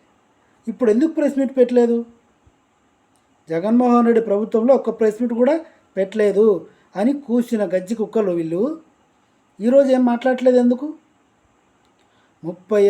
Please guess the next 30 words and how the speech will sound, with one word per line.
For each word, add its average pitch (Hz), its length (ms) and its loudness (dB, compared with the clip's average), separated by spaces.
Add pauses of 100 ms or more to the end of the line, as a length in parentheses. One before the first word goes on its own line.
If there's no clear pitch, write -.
ఆరు 190 220 0
వేల 269 220 4
మంది 226 180 0
విద్యార్థులు 190 680 -2 (600)
వాలంటీర్లు 233 840 2 (260)
డేటా 233 240 0 (100)
లీక్ 208 200 0
చేయడం 196 300 2
వల్ల 208 140 0 (460)
మిస్ 240 240 -2
అయిపోయారంట. 208 520 4 (2000)
వీళ్ళందరినీ 247 560 2
పవన్ 247 220 2
కళ్యాణ్ 254 300 2
తీసుకురావాలి 240 480 2
కదా. 220 160 2 (840)
లింగు 185 320 -4
లింగుమని 233 440 0
గవర్నమెంట్ 233 340 0
ఫామ్ 220 180 2
అయిన 214 160 -4
తర్వాత 214 240 -2 (440)
ఒక 185 120 0 (100)
వీరవనితను 247 500 2
బయటికి 208 240 -2
తీసుకొచ్చాడు, 170 480 -8 (400)
అది 190 220 -2
కూడా 254 120 6 (120)
డ్రామా 220 320 2
అని 233 120 2